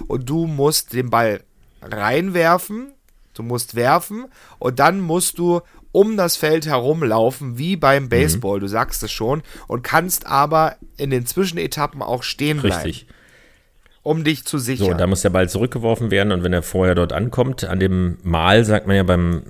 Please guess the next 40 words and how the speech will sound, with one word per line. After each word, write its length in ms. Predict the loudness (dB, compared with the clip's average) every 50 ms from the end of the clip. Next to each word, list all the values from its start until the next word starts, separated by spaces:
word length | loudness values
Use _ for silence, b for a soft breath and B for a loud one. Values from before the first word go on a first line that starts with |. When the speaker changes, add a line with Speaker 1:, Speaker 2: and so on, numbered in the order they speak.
| -8 -2
Speaker 2:
Baseball, 580 | 0 2 2 0 -2 -2 0 2 2 4 2
aber 160 | 2 0 -4 -2
ich 60 | -2
weiß 160 | -2 -2 0
gar 120 | 0 0
nicht, 100 | 2 2
ob 60 | 0 -2
es 80 | -2
hier 100 | -2 -2 -2
auch 60 | 0
so 100 | 0 2 2
Speaker 1:
Genau. 60 | 4
Speaker 2:
heißt, 140 | 2 2 -2 -6 -8 B B B B
aber 140 | 2 2
was 120 | 2 2 4
gab's 240 | 2 0 0 2 2
denn 140 | 2 0 0
vorher? 800 | 0 -4 -6 -4 0 2 2 2 2 0 -2 -2 -2 -4 -8 -10 -10 -14 -16 _ _ _ _ _ 0
Irgendwie 200 | 0 2 2 -2
klingt 240 | 0 0 -2 -2 0
Völkerball 840 | 2 2 2 4 4 2 4 4 4 4 4 4 4 2 0 -2 -8 -16 -20 -20 -20 _ -20 -20 -10 -4
<laughs> 400 | -4 -4 -4 0 0 0 2 4
irgendwie 380 | 2 2 2 0 -4 -2 -2
älter. 520 | 0 0 0 0 -2 -6 -4 -4 -4 -4 B B B B B B B B B B B B B B B -20 _ 0
Und 280 | 2 2 2 2 0
die 80 | 0 0
Abis 320 | 0 2 2 2 2 2
haben 80 | 0 0
es 100 | 0 2
wieder 140 | 2 4 4
mal 360 | 4 4 4 4 4 2 2
geklaut, 520 | 0 -2 -4 0 0 2 2 0 -2 -2 -8
beziehungsweise 720 | -8 -4 -4 -4 -2 0 2 2 2 2 2 2 2 2 0 0
man 140 | 0 0
hat 100 | 0 0
es 120 | -2 -2 -2
mitgenommen 600 | -2 -4 0 0 0 2 2 0 0 -2 -2 -6 -12 -20 -20 _ _ _ -20 -10 -4
und 340 | -2 -2 -2 -2 -6 -8
einfach 300 | -6 -4 -4 -2 0 0
mal 480 | 0 2 2 4 4 4 4 2 0